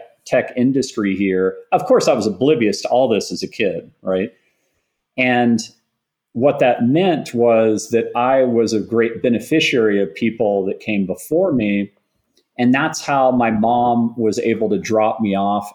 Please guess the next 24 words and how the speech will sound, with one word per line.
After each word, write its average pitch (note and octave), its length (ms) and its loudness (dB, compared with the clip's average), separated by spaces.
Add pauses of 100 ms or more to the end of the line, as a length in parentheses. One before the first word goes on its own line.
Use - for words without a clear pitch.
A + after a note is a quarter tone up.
at G2+ 320 -2 (220)
user C#3 400 2
group G#2 340 0
meetings F#2+ 800 -2 (600)
for - 180 2
programming A2+ 640 0
when A2 140 0
I A2 40 0
was G#2+ 200 -2
ten A2+ 260 -2
years G2+ 280 0
old. C3+ 440 0 (840)
Like, G#2+ 240 -4
that B2+ 200 0
existed C#3 640 -2
in A#2+ 120 2
Austin G2+ 640 -2
in G#2 160 0
nineteen G#2+ 480 -2
eighty-two. F#2+ 600 -4
I F#2+ 40 -6
was F#2 140 -12
born F#2+ 400 -4
in F2+ 180 -6